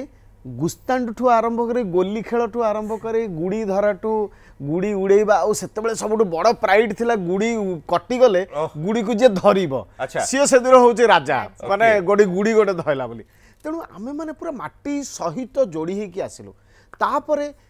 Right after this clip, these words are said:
Speaker 1: କିଛି ଅର୍ଗାନାଇଜେସନ ସହିତ ମୁଁ ହଉଛି, ଆ, ଛୋଟବେଳୁ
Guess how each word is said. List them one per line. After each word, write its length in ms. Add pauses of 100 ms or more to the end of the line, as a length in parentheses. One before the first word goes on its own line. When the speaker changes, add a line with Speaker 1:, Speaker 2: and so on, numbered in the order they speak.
(180)
Speaker 1:
କିଛି 220
ଅର୍ଗାନାଇଜେସନ 640
ସହିତ 300
ମୁଁ 220
ହଉଛି, 200
ଆ, 600 (360)
ଛୋଟବେଳୁ 420